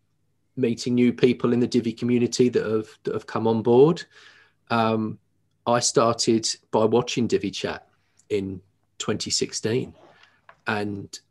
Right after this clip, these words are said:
um, episode two, three, and I, it, it's just enormously inspiring for me to,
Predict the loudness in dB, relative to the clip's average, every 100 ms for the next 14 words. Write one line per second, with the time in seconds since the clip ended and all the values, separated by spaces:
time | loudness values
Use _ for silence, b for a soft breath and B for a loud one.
0 | -6 -4 -4 -4 -6 -12 _ _ -6 -4
1 | -2 0 0 -2 2 2 4 0 -4 0
2 | 4 4 4 -2 _ _ _ _ _ _
3 | -2 -2 -2 -6 _ -20 _ _ 0 0
4 | 0 _ _ _ -6 -6 2 2 4 0
5 | 0 4 6 6 6 2 0 0 -2 0
6 | 0 -2 -8 -6 -2 -2 -4